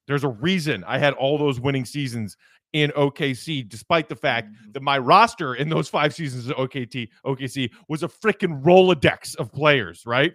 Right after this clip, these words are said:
Speaker 2: Fact.
Speaker 1: One in,
Speaker 2: Fact.
Speaker 1: one out, revolving door. Didn't matter. What was the one constant? Billy Donovan.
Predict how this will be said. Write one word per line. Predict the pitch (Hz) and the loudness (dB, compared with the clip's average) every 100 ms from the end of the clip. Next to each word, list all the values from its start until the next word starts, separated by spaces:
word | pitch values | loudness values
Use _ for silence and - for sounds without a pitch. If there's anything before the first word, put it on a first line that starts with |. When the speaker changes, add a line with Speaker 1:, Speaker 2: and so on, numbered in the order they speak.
| _ | _
Speaker 2:
Fact. | 113 110 _ _ | -20 -20 _ _
Speaker 1:
One | 131 180 190 | 2 4 4
in, | 190 | 0
Speaker 2:
Fact. | 180 | 0
Speaker 1:
one | 170 165 | 2 4
out, | 160 113 | 4 2
revolving | 131 131 156 175 175 139 107 | -6 -6 0 0 0 -6 -2
door. | 151 151 107 82 _ _ _ _ _ _ - 131 | 2 2 0 -6 _ _ _ _ _ _ -20 -6
Didn't | 185 185 | -4 -2
matter. | 160 156 139 95 | 2 2 2 0
What | 120 139 | -4 -4
was | 165 | -4
the | 147 | -6
one | 151 180 170 | -2 -2 -2
constant? | 175 190 180 214 208 - _ _ - | -4 -4 -4 -8 -8 -10 _ _ -10
Billy | 147 143 135 | -6 -6 -4
Donovan. | 123 120 87 _ | -4 -4 -6 _